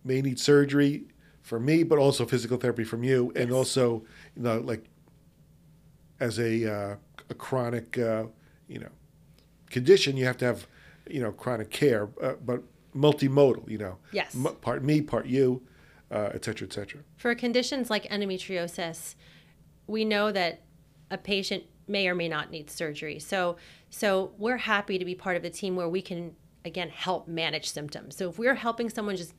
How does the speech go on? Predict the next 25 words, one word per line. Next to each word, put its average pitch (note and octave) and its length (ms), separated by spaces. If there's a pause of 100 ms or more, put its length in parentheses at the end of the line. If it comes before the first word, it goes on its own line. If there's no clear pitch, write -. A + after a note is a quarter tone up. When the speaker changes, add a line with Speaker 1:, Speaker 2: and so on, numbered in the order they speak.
(240)
Speaker 2:
get F3 220
by F#3 400
on E3 120
their D#3+ 100
daily F#3 320
life G#3 600 (200)
because F#3 420
they're F3+ 140
getting F#3 440
whatever F3 580
tissue C#4 340
release, A#3 360
stretches, A3 880 (420)
uh, E3 300
postural A3 520
awareness, G3+ 840 (260)
then F#3+ 340 (600)
we're G3 100
doing F#3 240
the F3+ 80
part, F3 300 (180)
we're G3+ 100
doing F#3 200
our D3+ 80
job - 260